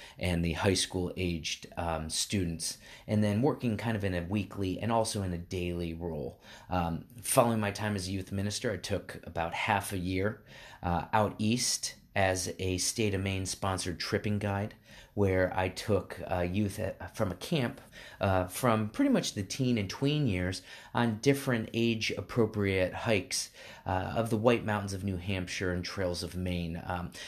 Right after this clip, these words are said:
I might say, though, boast, uh, boastfully a little bit,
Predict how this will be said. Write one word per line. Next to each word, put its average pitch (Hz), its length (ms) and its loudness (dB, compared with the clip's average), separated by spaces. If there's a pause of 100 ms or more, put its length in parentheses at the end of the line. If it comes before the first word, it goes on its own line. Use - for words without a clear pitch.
(160)
I 190 100 8
might 135 240 6
say, 98 240 2
though, 104 180 2
boast, 92 460 -2
uh, 90 340 -2
boastfully 107 580 -2
a 117 60 -2
little 120 220 4
bit, 151 300 0